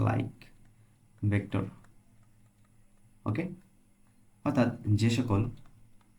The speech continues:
ভেক্টরের, ভেক্টরের মান অসমান, তবে দিক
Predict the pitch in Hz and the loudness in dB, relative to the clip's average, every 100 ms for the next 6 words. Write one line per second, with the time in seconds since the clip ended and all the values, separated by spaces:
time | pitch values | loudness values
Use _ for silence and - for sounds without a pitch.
0 | _ _ _ _ _ - - 101 110 113 | _ _ _ _ _ -20 -4 0 2 2
1 | 104 101 117 - - - _ _ _ _ | 2 0 -2 -6 -20 -20 _ _ _ _
2 | - - - - - - - _ - 98 | -20 -20 -20 -20 -20 -20 -20 _ -4 -2
3 | 98 98 - - - 98 98 107 107 - | 0 -2 -4 -10 -2 0 2 0 -2 -2
4 | 101 98 - - - - - - - _ | 0 -2 -6 -18 -20 -20 -20 -20 -20 _
5 | _ _ _ - - _ _ _ _ _ | _ _ _ -20 -20 _ _ _ _ _
6 | 101 101 113 110 110 113 - - - _ | 2 4 6 6 2 0 -6 -18 -20 _
7 | _ _ - _ _ _ _ _ _ - | _ _ -20 _ _ _ _ _ _ -2
8 | 110 113 104 117 - - - _ _ _ | 2 4 4 4 -2 -10 -20 _ _ _
9 | _ _ - _ _ _ _ _ _ _ | _ _ -20 _ _ _ _ _ _ _
10 | - 139 113 113 110 - - - _ - | -2 0 2 0 -4 -14 -20 -20 _ -20
11 | - - _ _ _ - - _ _ - | -20 -20 _ _ _ -20 -20 _ _ -20
12 | - - _ - - _ _ - - - | -20 -20 _ -20 -20 _ _ -20 -20 -20
13 | - - - - _ _ - _ - _ | -20 -20 -20 -20 _ _ -20 _ -20 _
14 | - - - _ - - 117 104 107 107 | -20 -20 -20 _ -20 0 4 4 4 0